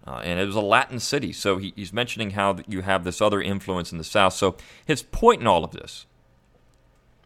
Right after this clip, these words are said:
his point in this entire piece, is to talk about what we would call today diversity in the South, and how there were many different cultures in the South, all of European influence,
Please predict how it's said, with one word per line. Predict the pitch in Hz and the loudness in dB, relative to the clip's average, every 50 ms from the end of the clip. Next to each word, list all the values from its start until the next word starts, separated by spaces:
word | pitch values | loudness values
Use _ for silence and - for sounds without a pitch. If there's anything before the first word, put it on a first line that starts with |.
| _ _ _ _ | _ _ _ _
his | - 190 - | -16 -16 -10
point | - - 190 180 | -2 0 0 0
in | - | 0
this | 131 - - | -2 -4 -4
entire | 107 95 - - 104 101 90 | -4 -2 0 2 2 2 2
piece, | - - 80 - - - - - _ _ _ _ _ _ _ _ _ _ - _ - - | 0 -4 -10 -10 -12 -14 -18 -18 _ _ _ _ _ _ _ _ _ _ -20 _ -14 -14
is | 92 - | -12 -10
to | - 92 | -10 -10
talk | - - - 143 160 165 - | -8 -2 0 0 0 0 0
about | 131 113 107 95 92 92 - - _ _ _ _ _ _ _ _ _ _ _ _ _ _ _ _ | 2 4 6 6 6 4 2 -4 _ _ _ _ _ _ _ _ _ _ _ _ _ _ _ _
what | - 117 117 - - - | -4 -2 -2 -2 -2 -4
we | - 113 120 | -2 -2 0
would | 117 107 90 | 0 -2 -2
call | - 98 92 90 | 2 2 2 2
today | - 82 80 85 80 82 82 - | 2 0 0 2 2 0 0 0
diversity | - 117 123 165 180 190 - - 87 73 78 | -2 2 4 6 4 4 4 -2 -4 -6 -6
in | 78 69 69 | -8 -10 -10
the | 65 | -10
South, | - - - - - - - _ _ _ _ _ _ _ _ _ _ _ _ - | -10 -10 -10 -10 -12 -14 -20 _ _ _ _ _ _ _ _ _ _ _ _ -6
and | 90 101 | -4 -2
how | 107 113 120 123 | 2 4 4 4
there | 117 117 | 4 4
were | 117 113 110 107 104 - | 2 2 2 0 -4 -4
many | 123 123 135 156 180 | -2 -2 0 2 2
different | 165 170 - 123 95 - | 2 2 0 -2 -8 -4
cultures | - 117 117 110 - 104 87 80 | 0 2 2 2 0 -2 -4 -2
in | 82 80 | -4 -6
the | 76 | -6
South, | - - - 50 50 - 85 - _ _ _ _ _ _ _ _ _ _ _ _ _ - | -6 -8 -10 -10 -10 -12 -14 -18 _ _ _ _ _ _ _ _ _ _ _ _ _ 4
all | 92 104 - 156 156 151 | 8 10 10 10 8 8
of | 123 | 6
European | 123 127 127 120 - - 120 110 101 | 6 6 6 4 4 2 0 0 0
influence, | 107 123 120 - 82 76 69 65 - - - | 0 0 -2 -4 -8 -8 -8 -8 -8 -10 -12